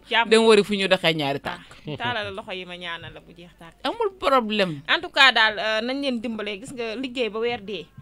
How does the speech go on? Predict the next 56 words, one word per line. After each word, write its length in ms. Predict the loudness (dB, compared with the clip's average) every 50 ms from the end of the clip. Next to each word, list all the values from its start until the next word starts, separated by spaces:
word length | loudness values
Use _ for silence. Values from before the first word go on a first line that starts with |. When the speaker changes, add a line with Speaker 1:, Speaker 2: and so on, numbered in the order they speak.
| -20 _ _
Speaker 1:
war 160 | -4 -4 -4
a 40 | -2
yóbbu 260 | -4 -6 -6 -8 -10
ci 100 | -14 -12
sa 120 | -10 -6 -6
njaboot. 380 | -4 -6 -6 -6 -8 -10 -10 -12 -20 _ _ _ -20 _ _
Am 140 | -6 -6 -6
na 80 | -8
si 100 | -8 -8
ñoo 160 | -6 -4 -4 -4
xam 140 | -6 -8 -6
ne 60 | -4
ay 140 | -4 -6 -6
boromi 340 | -6 -8 -8 -8 -8 -10
kër 200 | -6 -4 -4 -4 -2
lañ, 100 | -6 -8 -8 -14 -10 _
am 140 | -8 -8 -6
na 80 | -8 -8
ñoo 120 | -6 -2
xam 0 |
ne 160 | -2 -2 -2
Speaker 2:
Wallaay, 20 | -2
Speaker 1:
ay 100 | -2 -2
Speaker 2:
ay 80 | -2 -4
Speaker 1:
soutien 260 | -2 -4 -2 0 0
Speaker 2:
soutien 20 | 0 0
Speaker 1:
de 40 | 0
Speaker 2:
de 60 | 0
Speaker 1:
famille 240 | -2 0 2 4 4
Speaker 2:
famille 140 | 2 2 0
Speaker 1:
lañ. 180 | -2 -6 -6 -10 _ _ _ _ _ _ -12
Speaker 2:
lañ. 140 | -10 -8
Speaker 1:
Nañ 20 | -8
leen 180 | -8 -8 -10 -12 -16
jox 140 | -16 -16 -14 -16
la 60 | -16
ñu 120 | -14 -14 -16
moom. 280 | -14 -16 -16 -16 -18 -20 _
Speaker 2:
Nañ 160 | -16 -16 -14
Speaker 1:
Man 80 | -8 -8
Speaker 2:
jox. 80 | -6 -6
Speaker 1:
Ndeye 180 | -4 -6 -6
Marie, 200 | -6 -8 -10 -10
benn 260 | -10 -10 -10 -10 -12 -16 _ _ _ _ _ _ _ -20 -20 _ _ -20 -18 -16
dix 120 | -14 -14 -14
mille 100 | -16 -18
francs 260 | _ -20 -20 -20 -20
laa 120 | -20 -20 -20
fi 100 | _ -20
am, 60 | -20 -20
nañ 80 | -20 -20
ma 80 | -20 _ _
ko 40 | _
jox. 100 | _ _ _ _ _ _ _ -20 -20
Speaker 2:
Ah, 60 | -20
waaw. 180 | -20 -20 -20